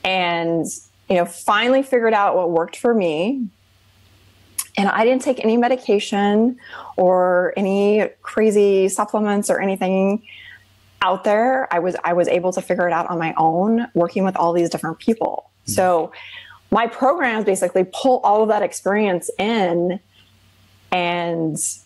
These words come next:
Speaker 1: help women navigate that path to feeling better about themselves. And it really starts with self-love and self-respect, because I didn't have that. And it took a lot of work for me to be able to get there.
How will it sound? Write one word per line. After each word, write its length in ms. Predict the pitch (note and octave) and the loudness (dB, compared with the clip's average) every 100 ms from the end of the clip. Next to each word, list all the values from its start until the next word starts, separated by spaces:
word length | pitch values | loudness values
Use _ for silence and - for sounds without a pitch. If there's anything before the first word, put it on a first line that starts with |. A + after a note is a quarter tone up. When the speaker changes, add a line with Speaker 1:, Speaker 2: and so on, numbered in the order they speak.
| _ - | _ -6
Speaker 1:
help 300 | - A3 A#3+ | -2 0 0
women 300 | G#3+ G3 F3+ | 0 0 0
navigate 560 | E3 F#3+ A3 A3+ A#3 | 0 0 2 2 0
that 420 | - A3 A3+ A#3 - - _ - | -2 -2 -2 -4 -10 -16 _ -6
path 580 | - F3+ E3+ - G3+ - - - | -2 -2 -2 -2 -6 -10 -20 -12
to 440 | - - G3 G3 F3 | -8 0 2 2 0
feeling 440 | - A#3 D#4 B3 | 0 0 2 2
better 280 | C3+ G3 D#4+ | 0 -2 -2
about 260 | B3 D#3 - | -2 -2 -4
themselves. 1000 | D#3 - - - - - - - - - _ - _ - | -6 -6 -6 -6 -8 -10 -8 -8 -8 -14 _ -20 _ -4
And 200 | F#3 F#3+ | -2 -2
it 80 | G#3 | 0
really 260 | G#3 A3 B3 | 2 2 2
starts 320 | G#3+ F#3+ - | -2 -4 -2
with 200 | E3+ E3 - - | -2 -2 -8 -6
self-love 580 | - F#3+ - F3 E3 F3+ | -2 -2 0 0 0 -2
and 160 | E3+ | -4
self-respect, 920 | E3 E3+ F3+ - E3+ - - - - - | -6 -2 -4 -2 -4 -4 -10 -14 -16 -6
because 240 | F3+ F#3 - - | -4 -2 -2 -2
I 180 | F#3+ | -2
didn't 180 | G3 A3+ | 0 -2
have 220 | A3 G#3 | -2 -2
that. 340 | A3+ A#3+ C4 - - - | 0 0 -2 -6 -14 -6
And 500 | F#3 F3+ E3+ E3 D#3+ - _ _ _ _ _ _ - | -2 0 0 0 -2 -10 _ _ _ _ _ _ -4
it 100 | F3+ | -2
took 140 | F#3+ | 0
a 60 | E3+ | 0
lot 460 | E3 E3+ F3 F#3 - | 0 0 0 0 -2
of 160 | F3 | -2
work 360 | E3+ F3 F3 - | 0 0 0 -4
for 160 | - | -2
me 140 | F3 D#3+ | 0 0
to 80 | E3+ | 0
be 120 | E3 | 0
able 180 | D#3+ D#3+ | 0 -2
to 80 | |
get 200 | E3 E3+ | -2 -2
there. 440 | - - - G3 | -4 -6 -6 -12